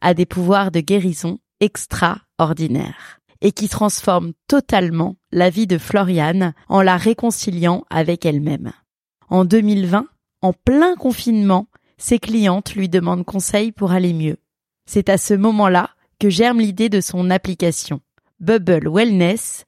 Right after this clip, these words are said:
qui rassemble toutes les pratiques qui ont aidé Floriane. La méditation, le sun bath, le coaching ou encore la respiration. Dans cet épisode, Floriane me raconte les étapes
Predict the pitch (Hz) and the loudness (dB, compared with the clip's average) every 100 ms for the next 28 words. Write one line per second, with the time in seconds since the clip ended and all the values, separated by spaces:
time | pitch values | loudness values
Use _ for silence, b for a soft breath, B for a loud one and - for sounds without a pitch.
0 | - 233 226 226 - 196 180 165 - - | -4 0 2 2 0 -2 -2 -6 -6 0
1 | 359 - 190 - 226 - 240 - - - | 0 0 -2 0 -2 -2 -10 -10 -14 -18
2 | - 208 190 - 208 208 214 190 170 160 | -4 -2 -2 -2 0 0 0 0 0 -2
3 | 160 - - _ _ _ - 190 190 175 | -4 -8 -10 _ _ _ 0 2 2 0
4 | 180 170 - 202 - _ _ 233 269 240 | 0 0 0 -4 -4 _ _ 0 2 0
5 | 190 170 165 226 - - _ - 190 294 | 0 0 -2 -4 -10 -20 _ -2 0 0
6 | - - 202 190 220 247 _ - 196 185 | -2 -2 -2 0 -2 -6 _ -2 0 2
7 | 175 208 208 160 165 185 - 185 165 - | 2 2 2 0 0 -4 -4 -2 -2 -4
8 | - 131 _ _ _ 196 190 214 220 226 | -10 -12 _ _ _ 0 2 2 0 -2
9 | 208 190 233 269 294 _ - 220 202 214 | -2 0 0 0 -4 _ -2 0 2 2
10 | 214 202 196 202 - 214 - 185 170 175 | 2 2 2 0 0 -4 -2 -2 0 0
11 | 214 330 | 0 0